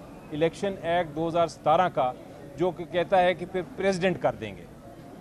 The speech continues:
तो हमने अदालत में आज यही, अ, जो बहस हुई, पहले, अ, इलेक्शन कमीशन of पाकिस्तान के वकील और, अ, गवर्नर के वकील जो थे, उन्होंने भी बड़ी आइन के मुताबिक ही अपनी, अपने, अ, तशरीह करने की कोशिश की।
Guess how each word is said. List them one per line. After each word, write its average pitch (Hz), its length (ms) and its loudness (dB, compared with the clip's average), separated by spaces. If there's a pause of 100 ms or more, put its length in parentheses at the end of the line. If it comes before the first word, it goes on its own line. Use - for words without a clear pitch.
(160)
तो 175 80 -2
हमने 190 320 0
अदालत 185 460 2
में 196 120 -4
आज 175 360 -2
यही, 190 320 -4
अ, 170 60 -14 (1200)
जो 139 60 -6
बहस 151 400 0
हुई, 185 160 0
पहले, 180 380 0
अ, 160 80 -8 (400)
इलेक्शन 151 560 2
कमीशन 165 320 -6
of 180 120 -2 (100)
पाकिस्तान 175 460 0
के 175 320 -2
वकील 160 520 -6
और, 160 360 0 (380)
अ, 147 100 4
गवर्नर 160 420 2
के 170 160 -2
वकील 160 480 -4 (100)
जो 156 100 -2
थे, 156 240 -2 (380)
उन्होंने 185 260 0
भी 196 140 -4
बड़ी 185 340 0
आइन 165 320 0
के 175 100 -4
मुताबिक 160 440 0
ही 175 80 -2
अपनी, 165 220 -4
अपने, 160 300 -2
अ, - 640 -6
तशरीह 175 380 -4
करने 160 260 -2
की 156 100 -6
कोशिश 147 360 -6
की। 151 220 -10